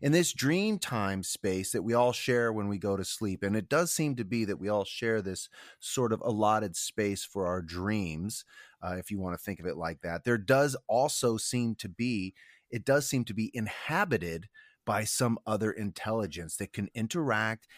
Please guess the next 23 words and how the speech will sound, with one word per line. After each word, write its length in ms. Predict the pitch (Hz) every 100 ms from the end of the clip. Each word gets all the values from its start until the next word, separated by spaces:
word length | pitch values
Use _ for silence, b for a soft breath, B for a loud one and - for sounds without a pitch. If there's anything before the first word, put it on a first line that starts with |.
| B
It 160 | - 104
knows 340 | 110 110 120
things 300 | - 127 123
about 320 | 110 107 107 -
the 80 | -
future 400 | - 110 113 123
and 120 | 113
the 60 | 113
past 680 | - - 101 107 110 110 -
and 140 | 98
secrets 440 | - 113 110 113
of 100 | 107
here 260 | - 110 117
and 160 | 110 95
there. 400 | 95 101 113 117 B B B
And 160 | 110
it's 160 | 113 -
very 380 | 82 98 113 123
mysterious 680 | 135 131 - 123 123 123 127
and 140 | 117
mercurial. 800 | 113 - - 117 127 110 92 -
And, 320 | 90 90 87
uh, 300 | 90 87 85